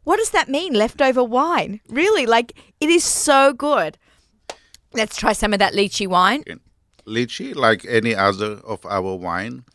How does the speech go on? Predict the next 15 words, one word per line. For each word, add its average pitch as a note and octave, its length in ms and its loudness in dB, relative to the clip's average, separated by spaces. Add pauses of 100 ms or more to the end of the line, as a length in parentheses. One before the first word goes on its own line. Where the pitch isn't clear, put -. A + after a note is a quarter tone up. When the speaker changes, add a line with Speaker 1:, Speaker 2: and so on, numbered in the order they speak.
(180)
Speaker 2:
when G#2+ 160 -12
you A2+ 100 -8 (120)
open C3+ 340 -10
the A#2+ 100 -8
bottle, F#2+ 400 -2
the F2 140 -8
first B2+ 300 -10
thing A#2 120 -12
you G2+ 120 -14
wanna F#2 260 -12
do E2+ 340 -12
is D#2+ 360 -20 (140)
smell A2 460 -4
the F#2+ 240 -12
aroma. D#2 480 -10